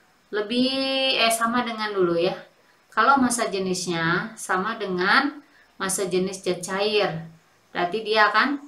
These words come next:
melayang. Nah, gini ya, ini untuk melayang.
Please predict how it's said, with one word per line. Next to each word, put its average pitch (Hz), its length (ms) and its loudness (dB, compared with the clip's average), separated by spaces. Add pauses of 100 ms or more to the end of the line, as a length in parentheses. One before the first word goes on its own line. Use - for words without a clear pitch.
(180)
melayang. 165 720 2 (1800)
Nah, 170 400 0
gini 165 320 0
ya, 220 160 -4 (400)
ini 190 320 -2
untuk 190 400 -6 (240)
melayang. 165 640 -2